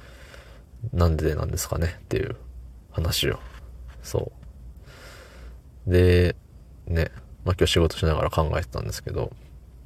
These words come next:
いや、まあ、ね、皆さんお分かりの通り考えたところで答えは出ないですよ、こんなの。その起源というルーツをね、調べてさ、まあ、ググりゃいい話なんですけど、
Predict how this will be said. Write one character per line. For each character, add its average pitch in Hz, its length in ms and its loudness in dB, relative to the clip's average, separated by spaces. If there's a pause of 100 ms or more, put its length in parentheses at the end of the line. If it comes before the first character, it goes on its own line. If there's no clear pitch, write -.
(1300)
い 98 40 4
や、 87 40 6
ま 78 200 2 (340)
あ、 - 40 -6
ね、 82 200 0
皆 85 180 2
さ 73 160 0
ん 62 260 -4
お 80 60 0
分 85 80 6
か 92 140 6
り 90 60 8
の 90 80 4
通 78 140 6
り - 80 0
考 131 300 2
え 104 100 6
た 78 120 2
と - 100 -4
こ 82 100 2
ろ 78 80 2
で 80 100 0
答 - 240 0
え 82 40 4
は 76 80 2
出 85 120 4
な 90 120 4
い - 40 -4
で - 80 -4
す - 60 -6
よ、 - 80 -4
こ - 140 -2
ん 71 40 -2
な 64 80 -2
の。 - 120 -2 (800)
そ - 80 -2
の 69 80 -2
起 - 220 2
源 78 220 6
と - 140 -4
い - 20 -2
う 85 40 0
ル 113 160 12
ー - 20 4
ツ - 140 -2
を 65 100 2
ね、 80 200 0 (800)
調 - 280 6
べ 87 100 4
て 50 540 0
さ、 - 280 -2 (1000)
ま 87 100 2
あ、 - 20 4
グ 92 140 6
グ 120 120 10
り 101 100 4
ゃ - 20 6
い 90 60 6
い 87 40 4
話 82 300 2
な 71 80 2
ん 73 60 -6
で - 60 -8
す - 100 -12
け - 80 -6
ど、 - 220 -2